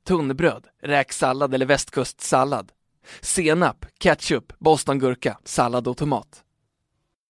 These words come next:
"Man kan få en mindre rulle om man säger till, men säger man inget så får man den stora varianten", säger Staffan Persson, som fullständigt öser ut snabbmat till hungriga kunder.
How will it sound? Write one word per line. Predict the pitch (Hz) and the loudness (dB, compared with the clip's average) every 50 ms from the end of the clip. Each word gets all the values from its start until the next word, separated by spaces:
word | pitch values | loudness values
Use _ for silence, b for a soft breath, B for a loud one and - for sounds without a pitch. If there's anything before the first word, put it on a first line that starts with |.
| _ _ _ _ _ _ _ _ _ | _ _ _ _ _ _ _ _ _
"Man | - 135 147 147 147 | -2 2 2 2 2
kan | 143 - 156 151 | 2 2 2 2
få | - 196 190 185 | 4 4 4 4
en | 147 147 | 4 2
mindre | 147 143 135 135 131 135 135 139 | 2 0 0 0 2 4 4 6
rulle | 143 139 139 147 | 6 6 6 4
om | 147 131 | 2 2
man | 127 123 | 2 -2
säger | - 135 127 | -2 -4 -4
till, | - 165 139 110 98 - _ B B B B | -4 -4 -4 -6 -6 -12 _ B B B B
men | B 156 156 | B -2 -2
säger | - - 175 151 151 160 | 2 4 4 4 4 4
man | 180 180 170 | 4 2 2
inget | 147 131 127 - | 2 0 -2 -2
så | - 135 | -2 -2
får | - 143 127 131 | 0 0 0 0
man | 147 151 123 | 0 -2 -2
den | 120 | -4
stora | 113 - - - 156 135 143 151 156 | -4 -6 -4 -4 -4 -4 -2 -2 0
varianten", | 143 139 131 127 117 107 98 - - 123 123 - _ B B B B | 0 0 0 0 -2 -8 -12 -16 -18 -20 -20 -20 _ B B B B
säger | B - - 127 120 120 120 | B -4 -2 -2 -2 -2 -4
Staffan | - - 123 113 - 127 123 | -4 -4 -4 -2 -2 -2 -2
Persson, | - 135 120 120 - - 131 107 - _ | -2 -2 -2 -2 -2 -4 -8 -8 -10 _
som | - - 156 135 | -6 -4 -4 -2
fullständigt | - - 208 196 165 139 - - 175 165 175 160 131 - - - | 0 0 0 0 0 -2 -4 -2 0 0 0 -2 -6 -4 2 6
öser | 190 190 175 170 - - - 156 | 6 8 8 6 2 0 -2 -2
ut | 131 120 - - | -2 -2 -4 -6
snabbmat | - - 139 127 127 135 147 139 101 - | -4 -4 -2 -4 -2 -2 -2 -4 -4 -4
till | _ - - 143 135 | _ -12 -6 -4 -2
hungriga | 139 135 127 127 131 123 113 | -2 -2 -2 -4 -4 -6 -6
kunder. | - - 135 123 123 123 113 95 | -6 -6 -6 -6 -4 -6 -8 -8